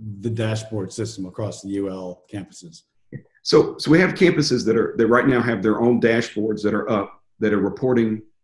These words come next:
Speaker 2: uh, the number of cases that have been reported to them. Uh,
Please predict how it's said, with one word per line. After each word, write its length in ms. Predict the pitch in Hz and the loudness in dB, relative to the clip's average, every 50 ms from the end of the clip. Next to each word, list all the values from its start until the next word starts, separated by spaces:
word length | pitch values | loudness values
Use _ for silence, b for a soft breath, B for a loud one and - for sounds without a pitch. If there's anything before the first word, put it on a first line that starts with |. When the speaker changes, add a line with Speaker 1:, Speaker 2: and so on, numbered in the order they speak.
| _ _ _ _ _ - | _ _ _ _ _ -8
Speaker 2:
uh, 320 | - 101 101 95 92 95 101 - | -4 -4 -2 -2 -2 -4 -6 -4
the 80 | 107 | 0
number 240 | 101 107 117 113 113 | 2 2 4 4 2
of 100 | 107 110 | 2 2
cases 340 | - - 117 107 107 101 92 | 2 2 2 2 2 -2 -2
that 100 | - 107 | -2 -2
have 80 | 104 92 | 0 0
been 140 | 95 98 101 | -2 -2 -2
reported 440 | 101 95 - - 113 110 101 90 - | -4 -4 0 0 0 0 0 -4 -4
to 80 | - | -6
them. 380 | 95 90 85 101 95 78 73 - _ _ _ _ _ _ _ _ _ _ _ _ _ _ _ _ _ _ - | -6 -4 -2 -4 -4 -4 -6 -10 _ _ _ _ _ _ _ _ _ _ _ _ _ _ _ _ _ _ -14
Uh, 160 | - 101 101 | -12 -10 -8